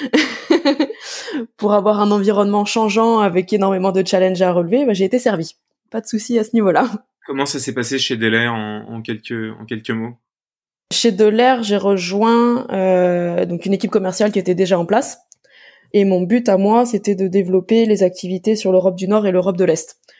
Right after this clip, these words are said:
Speaker 1: Donc c'est un terrain de jeu qui est très grand, où on avait très peu de retours d'expérience. Et donc dans un premier temps, il faut un peu être business analyst, donc cibler les segments de marché et les pays sur lesquels il y a un potentiel, se rendre sur place,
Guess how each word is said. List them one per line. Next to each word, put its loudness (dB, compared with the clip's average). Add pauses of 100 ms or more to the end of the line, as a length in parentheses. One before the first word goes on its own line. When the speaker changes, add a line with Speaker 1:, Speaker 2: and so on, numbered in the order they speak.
(280)
Speaker 1:
Donc -6
c'est 0
un 2
terrain 2
de 0
jeu 2
qui -2
est -4
très 0
grand, 4
où 4
on 2
avait 0
très -4
peu -2
de -6
retours -4
d'expérience. 0 (360)
Et -6
donc 0
dans 0
un 2
premier 0
temps, 2
il 2
faut 2
un 4
peu 0
être 0
business -2
analyst, 0 (340)
donc -8
cibler 2
les -2
segments -2
de -2
marché 2
et 0
les 2
pays 0
sur -4
lesquels 0
il -2
y 2
a 0
un 0
potentiel, -2 (520)
se -4
rendre 0
sur -2
place, 0